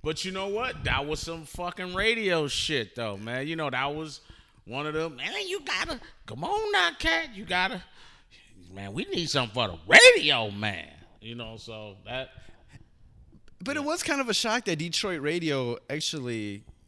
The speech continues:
Speaker 2: gravitated towards it.
Speaker 1: Yeah, yeah.
Speaker 2: That was a little bit of a shock.
Speaker 1: Yeah.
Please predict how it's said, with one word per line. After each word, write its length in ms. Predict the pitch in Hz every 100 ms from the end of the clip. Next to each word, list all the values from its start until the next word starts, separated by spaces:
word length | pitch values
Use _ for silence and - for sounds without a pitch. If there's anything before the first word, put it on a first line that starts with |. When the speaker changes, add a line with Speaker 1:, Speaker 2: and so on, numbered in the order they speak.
| _ -
Speaker 2:
gravitated 580 | - 143 247 - 117 101
towards 440 | - 104 104 98 107
it. 180 | 127 - - _ -
Speaker 1:
Yeah, 580 | 104 117 117 113 117 120 113 _ _ _ _
yeah. 360 | 107 117 117 123
Speaker 2:
That 140 | 254
was 140 | 262 240
a 40 |
little 220 | 196 190
bit 100 | 185
of 60 | 165
a 60 | 160
shock. 360 | 220 147 113 -
Speaker 1:
Yeah. 400 | 107 113 110 104